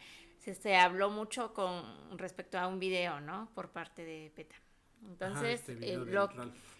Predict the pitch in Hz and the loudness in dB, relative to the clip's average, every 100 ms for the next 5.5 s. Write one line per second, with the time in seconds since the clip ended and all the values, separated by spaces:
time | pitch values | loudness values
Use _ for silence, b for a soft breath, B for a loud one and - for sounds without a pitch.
0 | B B - 196 196 190 196 208 226 208 | B B -2 0 0 2 2 2 -2 -2
1 | 208 208 202 202 - 190 180 175 175 170 | -2 -4 -2 -4 -4 -6 -4 -4 -6 -8
2 | 196 190 196 190 - 180 170 190 175 190 | -8 -6 -6 -8 -6 -8 -8 -8 -8 -10
3 | 208 - 190 175 160 156 147 139 147 180 | -12 -8 -8 -6 -10 -10 -10 -12 -14 -10
4 | 208 208 202 190 196 - 196 190 - 185 | -8 -6 -8 -10 -10 -8 -6 -6 -6 -6
5 | 180 175 180 - - | -4 -6 -10 -14 -18